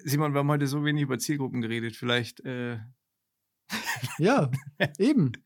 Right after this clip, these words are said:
Speaker 1: Für die Hörer, wir hatten heute schon einen, äh, Arbeitstermin, wo es über Zielgruppen ging und der war toll.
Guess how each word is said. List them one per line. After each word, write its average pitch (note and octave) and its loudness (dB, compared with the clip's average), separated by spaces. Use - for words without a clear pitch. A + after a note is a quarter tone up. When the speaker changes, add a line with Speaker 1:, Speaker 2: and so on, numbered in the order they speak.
Speaker 1:
Für C#3 2
die C#3 8
Hörer, C#3+ 6
wir B2+ 4
hatten B2+ 2
heute A#2+ 4
schon A#2+ 0
einen, A2+ 2
äh, A2 2
Arbeitstermin, A2+ 2
wo A2 0
es A2 -2
über C3 -2
Zielgruppen A2+ -2
ging A2+ 0
und A2 0
der A2 -2
war G#2+ -6
toll. A2+ -12